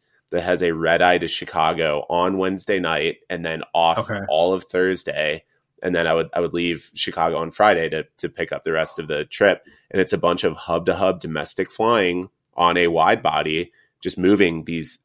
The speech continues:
Speaker 1: millions of people that we've talked about over the holidays. So I'm really hoping that I get that so that I can at least spend a day with the family.
Speaker 2: <laughs> Well, it's, it, I mean, it, I, I don't wanna say it's funny because it's,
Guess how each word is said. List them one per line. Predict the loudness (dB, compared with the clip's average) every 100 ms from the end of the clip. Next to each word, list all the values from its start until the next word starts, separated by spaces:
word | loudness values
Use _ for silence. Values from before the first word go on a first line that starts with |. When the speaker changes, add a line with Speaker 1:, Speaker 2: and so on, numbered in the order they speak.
| -12
Speaker 1:
millions | 0 8 10 10 8 4
of | -2
people | -2 0 0 -2 -2
that | -2
we've | -4
talked | -2 -2 -2
about | -2 0 0 -2 -8 _ _ _ 2
over | 4 6
the | 4
holidays. | 4 4 4 0 -4 -6 -8
So | -8 -4
I'm | -4 0
really | 6 8 8
hoping | 4 0 -4
that | -4
I | -2
get | -2
that | 0 2 0 -2
so | -6 -2
that | -2
I | -2
can | -4
at | -4
least | -4 -6
spend | -6 -6 -6 -10 -8
a | -4
day | 0 0
with | -4
the | -10
family. | -12 -10 -10 -10 _
Speaker 2:
<laughs> | _ -20 -20 -20 -20 _ _ -20 -4
Well, | 6 8 10
it's, | 6 2 -2 -16 _ -8
it, | -8 -6 0
I | 2
mean, | 4 2 -4 -16
it, | -12 -10 -10 _ _ _ -8
I, | -6 -2
I | 0
don't | 2
wanna | 2 2
say | 0
it's | 0
funny | 2 2 2 -2
because | -4 -2 -2
it's, | -4